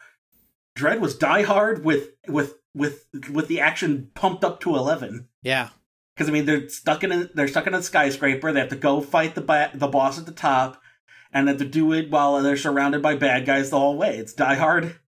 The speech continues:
Speaker 2: It was like
Speaker 1: It's
Speaker 2: the
Speaker 1: Die Hard amped up to eleven.
Speaker 2: It was The Raid with a story.
Speaker 1: Exactly. I've heard that too. I haven't seen The Raid. Although The Raid is another, the, the guys,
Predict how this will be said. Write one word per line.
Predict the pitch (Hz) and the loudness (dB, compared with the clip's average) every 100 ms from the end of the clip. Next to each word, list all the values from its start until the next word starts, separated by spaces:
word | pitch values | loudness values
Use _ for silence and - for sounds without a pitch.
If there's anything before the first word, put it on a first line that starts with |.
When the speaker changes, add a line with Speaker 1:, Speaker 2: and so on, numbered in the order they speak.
| _ | _
Speaker 2:
It | 175 | -4
was | 160 | 0
like | 196 | 0
Speaker 1:
It's | 131 | 2
Speaker 2:
the | 190 | 2
Speaker 1:
Die | 156 | 2
Hard | 151 165 160 135 - | 4 2 0 -8 -6
amped | 147 143 | -4 -2
up | 165 | -4
to | 196 202 | -4 0
eleven. | 226 147 117 | 0 -2 -2
Speaker 2:
It | 180 | -2
was | 175 175 | 0 0
The | 156 | 2
Raid | 175 185 147 | 2 2 0
with | 139 | -2
a | |
story. | - - 156 113 117 - _ _ _ _ _ _ _ _ _ _ | -4 -2 -2 -4 -10 -16 _ _ _ _ _ _ _ _ _ _
Speaker 1:
Exactly. | 135 139 156 151 - 101 - _ _ _ - | -6 -2 -2 -2 -6 -12 -18 _ _ _ -4
I've | 202 | 0
heard | 277 233 | 0 0
that | 151 - | -2 0
too. | 143 | 0
I | |
haven't | 143 185 180 | 0 -2 -4
seen | 170 | -4
The | 139 | -4
Raid. | 123 123 113 113 - _ _ | -4 -4 -4 -8 -14 _ _
Although | 139 170 | -2 0
The | 156 | 2
Raid | 170 214 | 2 2
is | 185 | 2
another, | 160 170 170 | 2 2 0
the, | 151 160 190 | 0 0 0
the | 156 | -2
guys, | 147 175 190 185 165 143 | 0 2 2 2 -2 -4